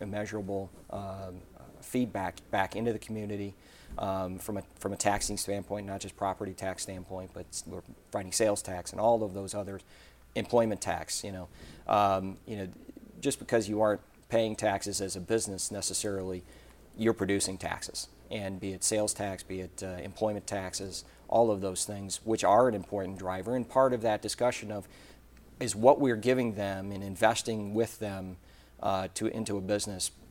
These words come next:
that's part of that, um, uh, discussion of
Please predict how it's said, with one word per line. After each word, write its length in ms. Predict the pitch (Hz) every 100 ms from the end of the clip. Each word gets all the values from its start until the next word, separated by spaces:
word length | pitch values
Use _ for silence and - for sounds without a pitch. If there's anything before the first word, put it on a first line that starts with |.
| -
that's 200 | 110 -
part 320 | - 120 113
of 100 | 95
that, 240 | 101 95 - - - - -
um, 460 | - 92 90 87 - -
uh, 80 | 53 - - - -
discussion 560 | 113 - 120 107 107 101
of 520 | - 98 95 87